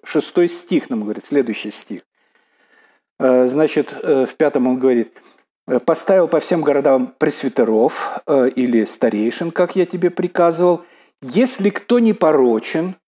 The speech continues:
это уже требование к пресвитерам, "если кто не порочен, муж одной жены,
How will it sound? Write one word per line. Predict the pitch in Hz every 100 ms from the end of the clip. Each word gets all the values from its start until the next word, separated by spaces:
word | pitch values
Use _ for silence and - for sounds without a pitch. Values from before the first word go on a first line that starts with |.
| -
это | 139 151
уже | 131
требование | 135 156 151 110 101 95 90 _
к |
пресвитерам, | - 127 - - 135 113 - _ _ _
"если | 156 220 240 190
кто | - 226
не | 190
порочен, | 156 127 113 - 120 - _ _ -
муж | 156 240 -
одной | 160 160 190 202
жены, | 131 127 110 110 113